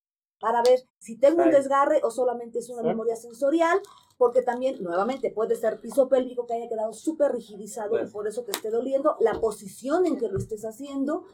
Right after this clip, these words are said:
Speaker 1: hay maneras de, de permitir la lubricación tosiendo, de otra, digo, la, la, la penetración, pero hay, hay, hay técnicas, hay técnicas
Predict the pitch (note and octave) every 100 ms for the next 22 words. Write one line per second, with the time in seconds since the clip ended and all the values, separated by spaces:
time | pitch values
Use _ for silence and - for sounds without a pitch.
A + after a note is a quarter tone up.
0 | - _ _ - F#3 G#3 G#3 G3 G#3+ B3
1 | C4 C4 A3 G3+ - G3+ - G3 G3 A3
2 | A3+ A3 F#3+ F#3+ F#3+ A3 G3 A3 G3+ A3+
3 | G#3+ G3+ G3+ G3+ F#3+ G#3+ G#3 F#3+ F#3+ E3+
4 | D#3+ - E3 D#3+ - F#3 F#3 F#3 - F3+
5 | B3 A3+ A#3 G3+ G#3+ A3+ G#3+ G#3+ A#3+ C4+
6 | _ B3 A#3+ A#3 A3+ G3 - A2+ - -
7 | A3 A#3+ B3 A#3+ C4